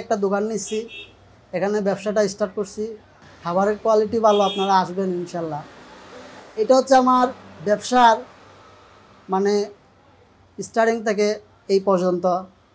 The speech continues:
আর আমার ছোট ভাই আছে আমার সাথে, সে আমাকে ফুল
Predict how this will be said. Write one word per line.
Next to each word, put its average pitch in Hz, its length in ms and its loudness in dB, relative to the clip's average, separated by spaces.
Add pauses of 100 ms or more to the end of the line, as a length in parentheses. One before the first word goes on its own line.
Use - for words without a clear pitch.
(720)
আর 151 320 -6 (240)
আমার 180 260 -4 (140)
ছোট 196 140 -6 (120)
ভাই 220 200 6
আছে 196 200 -2
আমার 196 200 -2
সাথে, 190 260 -2 (520)
সে 175 100 -10 (100)
আমাকে 190 280 -2 (800)
ফুল 196 160 -2